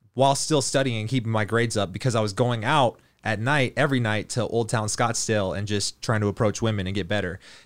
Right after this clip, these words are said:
And I realized in dental school, um, that there was, like, this overwhelming sense of,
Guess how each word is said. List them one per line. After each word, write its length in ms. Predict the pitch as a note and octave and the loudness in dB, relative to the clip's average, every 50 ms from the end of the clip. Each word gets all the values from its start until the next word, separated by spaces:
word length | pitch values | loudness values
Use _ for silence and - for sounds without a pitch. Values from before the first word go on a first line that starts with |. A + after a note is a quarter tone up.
| _ - | _ -6
And 140 | A#2+ A#2+ A#2 | -4 -2 0
I 60 | A2+ | 0
realized 600 | A2 A2+ C#3 F3+ G3 F3 D3 C3 B2 B2 A#2+ G#2 | 2 4 4 6 6 6 6 6 4 4 2 -2
in 100 | A2 A2 | -4 0
dental 260 | G#2+ D3 F3 D#3+ D3 | 2 2 4 2 2
school, 520 | - - - B2 A#2+ A2+ A2 G#2+ G#2+ G#2+ - - - - _ _ - | 0 -2 -2 0 2 2 2 2 0 -2 -6 -16 -20 -20 _ _ -6
um, 460 | - A2 A2 G#2+ G#2+ G2+ G2 F#2 F2+ - _ _ _ _ _ _ _ _ _ _ _ _ _ - | -2 0 0 2 0 0 -2 -6 -10 -14 _ _ _ _ _ _ _ _ _ _ _ _ _ -6
that 460 | B2 A#2 B2+ A#2+ A2+ A2 G#2+ - - _ _ _ _ _ _ _ _ _ _ _ _ _ _ _ _ _ _ _ _ | 0 2 4 4 4 2 0 -2 -6 _ _ _ _ _ _ _ _ _ _ _ _ _ _ _ _ _ _ _ _
there 160 | - B2+ D3 D3 | 0 2 4 4
was, 120 | C#3+ B2 | 4 4
like, 220 | D#3 D3+ C3+ B2 | 4 2 2 0
this 180 | - - C3+ - - | 0 -2 -2 0 2
overwhelming 560 | - C#3 C#3+ D3 E3 D3 D3 C#3+ C#3 C3 A#2+ | 4 4 4 6 4 4 4 4 4 2 0
sense 480 | A#2 - - - C#3+ B2+ C3+ C#3+ - - - - | 0 0 0 0 0 0 0 -2 -2 -4 -2 0
of, 500 | A#2 A#2 A2+ A2 G#2+ G2+ F#2+ - - | 2 2 4 2 2 0 -2 -6 -10